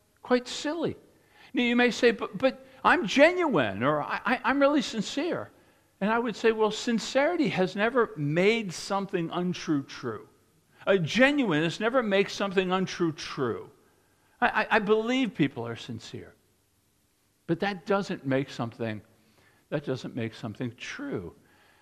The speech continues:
Uh, uh, see, when we, when we try to come to God with a faith or a religion that is,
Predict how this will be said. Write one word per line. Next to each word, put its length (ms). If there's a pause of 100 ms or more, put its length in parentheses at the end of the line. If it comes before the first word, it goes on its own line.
(240)
Uh, 60 (100)
uh, 60 (120)
see, 240
when 320
we, 320 (280)
when 180
we 120
try 380
to 180 (400)
come 380
to 160
God 540
with 200
a 60
faith 720
or 180 (320)
a 100
religion 840
that 180
is, 180